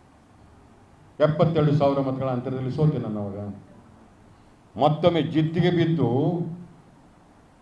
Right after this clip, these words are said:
ತೊಂಬತ್ತೆಂಟರಲ್ಲಿ ಪಕ್ಷ ಟಿಕೆಟ್ ಕೊಡ್ತು. ಮತ್ತೆ ಭದ್ರಾವತಿಯ ಕಾರ್ಮಿಕರು ಮೆರವಣಿಗೆಯಲ್ಲಿ ಬಂದು ಡೆಪಾಸಿಟ್ ಕಟ್ಟಿದ್ರು. ಆ ಚುನಾವಣೆಯಲ್ಲಿ ಸನ್ಮಾನ್ಯ ಯಡಿಯೂರಪ್ಪನವರು ನಮ್ಮ ಪರವಾಗಿ ಭಾಳ ಅಗಾಧವಾಗಿ ಓಡಾಡಿದ್ರು. ಎಪ್ಪತ್ತು,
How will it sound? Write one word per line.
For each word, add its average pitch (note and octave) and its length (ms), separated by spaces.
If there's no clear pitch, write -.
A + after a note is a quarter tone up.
ತೊಂಬತ್ತೆಂಟರಲ್ಲಿ D#3 680
ಪಕ್ಷ C3 140
ಟಿಕೆಟ್ D#3 300
ಕೊಡ್ತು. D#3 300
ಮತ್ತೆ C#3+ 360
ಭದ್ರಾವತಿಯ D#3+ 640
ಕಾರ್ಮಿಕರು D#3 720
ಮೆರವಣಿಗೆಯಲ್ಲಿ C#3 540
ಬಂದು C3+ 160
ಡೆಪಾಸಿಟ್ B2 480
ಕಟ್ಟಿದ್ರು. B2+ 400
ಆ - 20
ಚುನಾವಣೆಯಲ್ಲಿ B2+ 580
ಸನ್ಮಾನ್ಯ G#2+ 360
ಯಡಿಯೂರಪ್ಪನವರು G#2 680
ನಮ್ಮ F#2+ 120
ಪರವಾಗಿ G#2+ 340
ಭಾಳ A2 100
ಅಗಾಧವಾಗಿ A2 400
ಓಡಾಡಿದ್ರು. G2+ 400
ಎಪ್ಪತ್ತು, G2+ 640